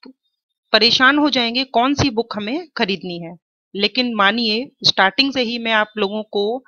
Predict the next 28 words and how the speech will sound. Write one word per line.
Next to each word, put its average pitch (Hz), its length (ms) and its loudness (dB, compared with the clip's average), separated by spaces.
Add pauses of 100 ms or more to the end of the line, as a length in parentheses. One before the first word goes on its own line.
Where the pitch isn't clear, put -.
(320)
ये 214 120 4
चीज 240 240 -2
बोलती 196 340 0
आ 226 120 6
रही 220 240 0
हूँ, 233 220 -4
चाहे 214 340 2
वो 220 220 0
बच्चा 214 420 -2 (260)
हमारा 190 300 0
कोर्स 214 360 0
ले 190 200 2 (160)
या 202 220 2
ना 190 220 0
ले, 180 200 0 (1400)
कि 269 100 2
आपको 254 480 2 (280)
जो 247 200 4
स्कूल्स 294 480 -2
में 294 220 4
बुक 277 180 -4
चलती 240 400 0
हैं 226 160 -2
उनको 220 420 0
ही 285 160 6
फॉलो 214 300 2
करना 175 320 -2
है। 170 160 -12